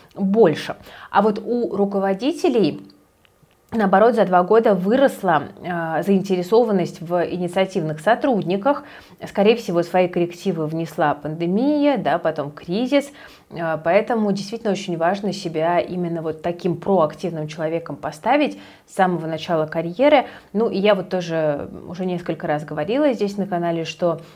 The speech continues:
для нас, например, в команде Invest Future такие люди очень важны, очень ценны. Люди, которые, условно говоря, готовы решать проблемы бизнеса, что-то предлагать для этого решения. Будьте инициативными, но не будьте противными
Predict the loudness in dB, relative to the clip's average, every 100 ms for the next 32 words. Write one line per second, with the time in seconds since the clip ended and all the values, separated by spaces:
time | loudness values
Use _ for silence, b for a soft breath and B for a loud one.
0 | B -14 -4 -2 0 0 -2 -6 -4 -6
1 | -6 -8 -6 -6 -4 -4 -4 -6 -4 -6
2 | -4 -4 -4 -4 -4 -2 0 0 0 -4
3 | -4 -4 -2 -2 0 0 -2 -4 -10 -8
4 | -6 -4 0 0 -2 B B B 0 0
5 | 0 -2 0 0 2 2 0 -2 -4 -4
6 | -4 -2 -2 -2 -2 2 4 4 -2 -2
7 | -4 -2 -4 -2 -4 -4 -4 -2 0 -2
8 | -2 -4 -6 -8 -8 -4 -2 2 2 0
9 | B B B -14 -6 0 2 2 -2 -2
10 | -2 -4 -2 -4 -2 -2 -2 -4 -2 -2
11 | -2 2 2 4 2 0 -2 0 0 4
12 | 2 2 4 6 8 6 2 2 0 -4